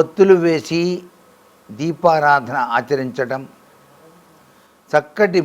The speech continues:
ముగ్గులు వేసి నదీమ తల్లికి నమస్కారం చేస్తూ హారతులు ఇవ్వటం,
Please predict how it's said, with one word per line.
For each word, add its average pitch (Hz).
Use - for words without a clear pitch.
ముగ్గులు 147
వేసి 165
నదీమ 190
తల్లికి 160
నమస్కారం 156
చేస్తూ 147
హారతులు 156
ఇవ్వటం, 131